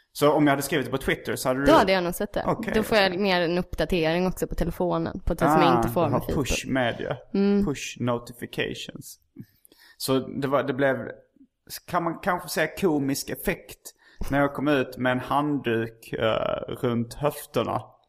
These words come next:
Speaker 1: För jag
Speaker 2: Ja.
Speaker 1: stod i duschen när du ringde på min mammas porttelefon.
Speaker 2: <laughs>
Speaker 1: Och det, hon bor i någon form av gated community.
Speaker 2: Ja, det är väldigt, eh, eh,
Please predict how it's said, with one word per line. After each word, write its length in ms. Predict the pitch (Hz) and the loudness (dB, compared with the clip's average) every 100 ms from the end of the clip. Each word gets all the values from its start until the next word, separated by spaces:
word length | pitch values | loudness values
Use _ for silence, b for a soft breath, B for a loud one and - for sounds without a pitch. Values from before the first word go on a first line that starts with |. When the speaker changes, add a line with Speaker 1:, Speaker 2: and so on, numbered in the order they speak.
| _ | _
Speaker 1:
För 60 | - | 0
jag 100 | 123 | 4
Speaker 2:
Ja. 20 | |
Speaker 1:
stod 200 | 247 262 | 4 4
i 40 | - | 4
duschen 480 | 156 - - 110 | 0 -2 -4 0
när 100 | 131 | 2
du 220 | 131 123 113 | 2 0 0
ringde 480 | 117 120 135 131 123 | -4 -2 0 0 -2
på 120 | 113 | -2
min 160 | 123 | 0
mammas 320 | 123 123 - - | 2 2 0 -2
porttelefon. 720 | 143 147 - - 247 269 277 | -2 -2 -2 0 2 6 6
Speaker 2:
<laughs> 840 | - 269 - - - - - - - | 6 4 2 -6 -12 -14 -16 -16 -2
Speaker 1:
Och 460 | 131 127 123 - 131 | 4 6 4 2 2
det, 260 | 131 95 | 2 2
hon 240 | 123 139 131 | 2 2 4
bor 300 | 143 127 127 | 4 2 0
i 40 | |
någon 180 | 123 120 | 0 0
form 140 | 127 | 0
av 100 | 120 | 0
gated 640 | 113 139 127 - 120 113 - | 0 0 0 0 -4 -4 -2
community. 680 | 131 139 123 117 117 - 233 | 2 2 2 -2 -4 -2 0
Speaker 2:
Ja, 60 | |
det 140 | 240 277 | 4 2
är 40 | |
väldigt, 840 | 269 320 240 226 277 320 - _ - | 4 0 0 -2 -2 -2 -6 _ -2
eh, 580 | 247 233 226 214 82 - | 0 0 0 -2 -4 -6
eh, 480 | - - 214 214 | -6 -4 -2 -2